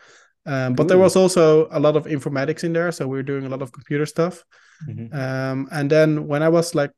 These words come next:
Speaker 1: when I was twelve, we had an exercise, uh, in our informatics class where we had to build a website, and it was really, like, basic, right? We had to build a table layout. That was the thing, with just a little bit of inline C S S. That was the only thing we had to
Speaker 2: Uh-huh.
Speaker 1: build. And I was the only one in the class that had a ten for it. So,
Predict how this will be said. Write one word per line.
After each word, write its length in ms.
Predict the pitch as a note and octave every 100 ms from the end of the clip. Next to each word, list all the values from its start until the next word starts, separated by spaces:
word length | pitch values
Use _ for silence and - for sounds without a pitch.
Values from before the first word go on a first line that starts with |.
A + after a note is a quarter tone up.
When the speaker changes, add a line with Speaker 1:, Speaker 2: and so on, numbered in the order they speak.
| _
Speaker 1:
when 160 | - D3+
I 20 |
was 180 | E3 D#3+
twelve, 480 | - D3 C#3+ C3+ -
we 180 | D3 C#3+
had 220 | C#3 -
an 100 | D3 C#3
exercise, 640 | C#3 D#3+ - D#3 D#3+ - -
uh, 140 | C#3
in 140 | C3+ C#3
our 300 | C#3 C3+ C3+
informatics 480 | C#3 B2+ C#3+ D#3 D#3
class 400 | - E3+ F3 - _ _ _ _ _ -
where 180 | C#3+ C3+
we 120 | C#3
had 160 | D3 D#3+
to 80 |
build 160 | D#3 C#3+
a 20 |
website, 400 | B2 C#3+ - D3+
and 100 | D3+
it 40 | E3
was 180 | G3+
really, 220 | F3 F3 D3+
like, 200 | C3 B2
basic, 320 | D3+ D3 C#3
right? 140 | C#3
We 80 | D3
had 120 | D3+
to 60 | D#3+
build 260 | C#3+ C#3+ C#3+
a 40 |
table 400 | C3 D#3+ C#3+ B2+
layout. 380 | B2 A#2+ - -
That 140 | C#3+
was 120 | D3
the 120 | - C3
thing, 200 | C#3+ C3
with 240 | C3 D3
just 220 | C#3 D#3+ D#3+
a 20 |
little 180 | D3+ D3
bit 140 | C#3+
of 100 | -
inline 360 | F3 D3 C#3 C3+
C 160 | B2+ C3+
S 140 | B2+
S. 160 | B2+ A#2+
That 100 | C#3
was 140 | C#3+
the 80 | D3
only 140 | D#3
thing 180 | - D3
we 80 | C3+
had 60 | C3+
to 60 |
Speaker 2:
Uh-huh. 80 | C#3+
Speaker 1:
build. 280 | C#3+ A#2+ - _ _ _ _
And 80 | D3+
I 20 |
was 120 | F#3+ G3+
the 100 | D#3+
only 180 | F3
one 180 | D#3 C#3
in 80 | C#3
the 80 | B2+
class 280 | D#3+ C#3 B2+
that 100 | C3
had 120 | C3
a 60 |
ten 280 | B2 D#3+ C#3+
for 200 | B2+ B2
it. 140 | C3+ -
So, 300 | C#3+ C3